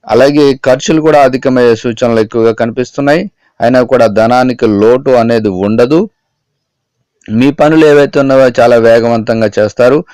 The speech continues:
కొత్త కొత్త విషయాలు తెలుసుకునే వారంగా కనిపిస్తుంది ఈ వారం. ఇక అనవసర విషయాలు ఏవైనా ఉంటే వాటిల్లో మీరు వెళ్ళకపోవడమే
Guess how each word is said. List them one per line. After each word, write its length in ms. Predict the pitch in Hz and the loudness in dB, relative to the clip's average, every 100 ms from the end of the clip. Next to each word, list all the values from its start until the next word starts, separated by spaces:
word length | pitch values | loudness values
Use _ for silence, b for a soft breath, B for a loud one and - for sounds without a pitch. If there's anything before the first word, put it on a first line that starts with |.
| b b b - | b b b -6
కొత్త 200 | 123 143 | -4 -2
కొత్త 240 | 147 165 | -2 0
విషయాలు 400 | 147 135 147 135 | 0 0 2 0
తెలుసుకునే 520 | 127 123 113 - 117 | 0 -4 -4 -6 -2
వారంగా 400 | 110 113 113 113 | 2 2 2 -2
కనిపిస్తుంది 600 | 104 104 104 110 - 117 | -2 -4 -6 -10 -8 -4
ఈ 40 | 113 | 0
వారం. 340 | 117 139 180 - _ _ _ _ _ _ | 2 0 -6 -14 _ _ _ _ _ _
ఇక 140 | 123 | 0
అనవసర 760 | 135 127 - 123 160 196 - 185 | 2 2 0 0 0 0 0 0
విషయాలు 400 | 170 151 160 151 | 0 2 2 2
ఏవైనా 320 | 139 135 135 | 2 0 0
ఉంటే 240 | 127 123 131 | -2 0 2
వాటిల్లో 520 | 120 113 123 120 117 | 2 0 -2 0 0
మీరు 240 | 113 113 | 0 0
వెళ్ళకపోవడమే 760 | 107 107 110 113 117 113 110 | 0 0 0 -4 -2 -2 -2